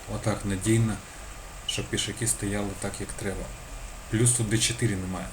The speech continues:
це, е, важливо. От якщо б, о, не знаю,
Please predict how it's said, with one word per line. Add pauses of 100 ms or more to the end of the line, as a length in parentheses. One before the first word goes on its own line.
це,
е, (300)
важливо. (580)
От
якщо
б, (100)
о, (680)
не
знаю,